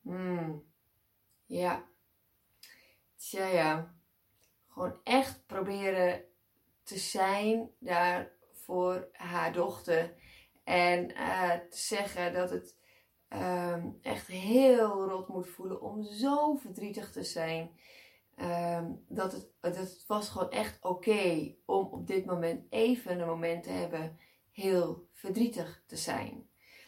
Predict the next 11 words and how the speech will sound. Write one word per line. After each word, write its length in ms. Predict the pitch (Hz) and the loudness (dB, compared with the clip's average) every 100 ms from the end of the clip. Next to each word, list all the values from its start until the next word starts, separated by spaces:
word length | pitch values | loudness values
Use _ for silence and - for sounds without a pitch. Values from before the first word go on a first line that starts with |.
| _ | _
En 140 | 190 196 | -4 0
er 120 | 196 | 2
niet 300 | 208 214 - | 2 0 -6
voor 300 | - 196 185 | -6 0 0
te 80 | 185 | 0
hoeven 240 | 175 165 | -6 -6
vechten, 420 | - 226 226 - - | -2 0 0 -6 -8
dat 140 | 165 | -8
het 160 | 170 - _ | -10 -14 _
oké 560 | - 190 180 - 185 160 | 4 6 4 0 0 -2
was. 520 | 156 - - - - | -4 -10 -12 -14 -18